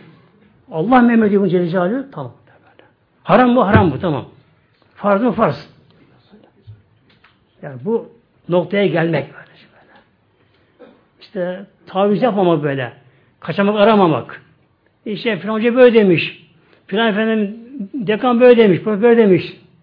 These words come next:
Miş miş olmaz. Azimet böyle, azimet böyle, azimli. İslam biliniyor aslında, İslam biliniyor. Herkes İslam biliyor böylece. Ne yapıyor kimileri? Kaçamak arıyor sanki böyle, gizli yol arıyor böyle böyle.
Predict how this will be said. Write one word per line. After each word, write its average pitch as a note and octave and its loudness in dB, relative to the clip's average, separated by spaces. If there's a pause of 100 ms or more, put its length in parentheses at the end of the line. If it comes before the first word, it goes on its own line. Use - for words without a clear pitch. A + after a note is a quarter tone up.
Miş F#3 -6
miş - -10
olmaz. F#3 -4 (1900)
Azimet D3+ -2
böyle, B2 -12
azimet C3+ -8
böyle, B2+ -10
azimli. D3+ -6 (1500)
İslam C4 -6
biliniyor D4+ 4
aslında, F#3+ -2
İslam G#3 -6
biliniyor. A#3+ -2
Herkes C4 -2
İslam D#3 -4
biliyor C3 -8
böylece. A#2 -20 (240)
Ne G#3 0
yapıyor A#3+ 2
kimileri? G#3+ -2 (1160)
Kaçamak A3 -12
arıyor C#3 -6
sanki C3+ -14
böyle, B2 -14
gizli F#3 -4
yol G3+ 0
arıyor C#3 -2
böyle A#2+ -12
böyle. A2+ -20